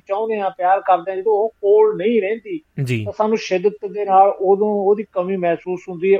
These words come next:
Speaker 1: ਉਦੋਂ ਹੀ ਅਸੀਂ ਉਹਨੂੰ ਇੱਧਰੋਂ ਉੱਧਰੋਂ ਭਾਲਣ ਦੀ ਕੋਸ਼ਿਸ਼ ਕਰਦੇ ਹਾਂ।
Speaker 2: ਹੂੰ, ਹੂੰ।
Speaker 1: ਮਾਂ ਨਹੀਂ ਰਹੀ, ਬਾਪੂ ਨਹੀਂ ਰਿਹਾ,
Speaker 2: ਜੀ।
Speaker 1: ਤਾਂ ਫਿਰ ਉਦੋਂ ਹੀ ਅਸੀਂ ਉਹਦੀਆਂ ਯਾਦਾਂ, ਵੀ ਉਹ ਕਿੱਥੋਂ ਮੈਨੂੰ ਮੈਂ ਮਹਿਸੂਸ ਕਰ ਸਕਦਾ, ਵੀ ਜਿਵੇਂ ਉਹਦੇ ਕੋਲੇ ਹੀ ਬੈਠਾ ਹੋਵਾਂ ਮਾਂ ਦੇ,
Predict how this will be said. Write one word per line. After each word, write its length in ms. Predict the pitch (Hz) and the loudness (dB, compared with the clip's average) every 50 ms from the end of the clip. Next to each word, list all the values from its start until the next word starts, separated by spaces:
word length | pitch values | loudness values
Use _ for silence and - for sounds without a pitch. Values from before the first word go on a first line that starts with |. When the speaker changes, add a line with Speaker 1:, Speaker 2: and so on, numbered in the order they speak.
| - - | 0 -2
Speaker 1:
ਉਦੋਂ 260 | 208 196 220 220 254 262 | 0 0 0 2 2 0
ਹੀ 160 | 262 254 233 | 0 0 0
ਅਸੀਂ 220 | 233 - - 233 | -2 -2 -6 -4
ਉਹਨੂੰ 280 | 233 233 240 240 233 - - | -2 -2 0 0 -2 0 0
ਇੱਧਰੋਂ 380 | 208 214 208 240 247 233 214 208 | 0 0 0 0 2 2 2 2
ਉੱਧਰੋਂ 280 | 208 214 214 220 214 - | 2 2 0 0 0 -2
ਭਾਲਣ 300 | - 196 180 165 160 165 | -2 -2 -2 -2 -2 0
ਦੀ 100 | 180 196 | 0 0
ਕੋਸ਼ਿਸ਼ 460 | 185 - 190 196 185 - 214 185 - | 0 0 -6 -6 -6 -6 -10 -10 -4
ਕਰਦੇ 340 | - 180 160 143 143 165 170 | 0 2 2 2 0 -4 -6
ਹਾਂ। 100 | 156 143 | -6 -6
Speaker 2:
ਹੂੰ, 240 | _ - 147 156 147 | _ -6 -6 -6 -4
ਹੂੰ। 100 | 135 131 | -4 -4
Speaker 1:
ਮਾਂ 300 | 117 147 160 180 190 196 | -2 0 0 0 0 0
ਨਹੀਂ 280 | 185 190 214 233 220 | 0 0 2 2 2
ਰਹੀ, 240 | 202 185 175 180 175 | 2 2 2 0 0
ਬਾਪੂ 440 | 151 156 160 165 160 - 196 185 175 | 0 0 -4 -4 -2 0 0 0 0
ਨਹੀਂ 240 | 165 180 214 226 220 | 2 0 0 0 2
ਰਿਹਾ, 320 | 196 175 151 151 147 135 - _ _ - 143 | 2 2 2 2 0 0 -2 _ _ -8 -6
Speaker 2:
ਜੀ। 140 | 123 120 110 | -4 -4 -4
Speaker 1:
ਤਾਂ 100 | 101 95 | -6 -4
ਫਿਰ 360 | - - 180 196 208 220 226 - | 0 2 4 4 4 4 2 -2
ਉਦੋਂ 260 | - 175 190 185 214 | 0 2 2 4 2
ਹੀ 140 | 226 233 220 | 2 2 -2
ਅਸੀਂ 180 | - - - | -2 -2 -4
ਉਹਦੀਆਂ 240 | 214 214 226 226 214 175 | -4 -2 0 0 0 2
ਯਾਦਾਂ, 480 | 160 151 147 147 143 170 175 175 160 156 - _ _ _ _ _ _ _ _ 185 | 2 2 2 2 2 0 0 0 0 -6 -10 _ _ _ _ _ _ _ _ -2
ਵੀ 80 | 202 | -2
ਉਹ 40 | 202 | -2
ਕਿੱਥੋਂ 400 | 202 - 202 196 - - 220 226 | 0 0 -2 -2 -2 -2 -4 0
ਮੈਨੂੰ 440 | 208 208 202 190 202 202 196 190 180 | 0 0 0 2 2 0 0 -2 -2
ਮੈਂ 260 | 175 180 185 180 175 | -2 -2 -2 -2 -2
ਮਹਿਸੂਸ 520 | 165 156 156 147 - - 180 196 190 - - - | -2 -2 -2 -2 -2 -4 -2 -2 -4 -4 -4 -2
ਕਰ 120 | 180 165 | -2 -2
ਸਕਦਾ, 400 | - - 175 170 170 165 175 180 | 0 0 -2 0 0 0 0 2
ਵੀ 100 | 180 180 | 0 0
ਜਿਵੇਂ 240 | 156 - 165 180 190 | -2 -2 -4 0 0
ਉਹਦੇ 120 | 196 190 | 0 0
ਕੋਲੇ 400 | 180 - - 165 170 175 196 208 | -2 -4 -4 0 2 4 4 4
ਹੀ 40 | 202 | 4
ਬੈਠਾ 360 | 170 165 151 - 165 170 175 | 2 0 0 2 0 0 0
ਹੋਵਾਂ 220 | 175 160 156 151 151 | 0 0 -2 -4 -2
ਮਾਂ 280 | 147 143 143 143 143 | -2 -2 -2 -2 -2
ਦੇ, 180 | 139 147 139 | -4 -4 -6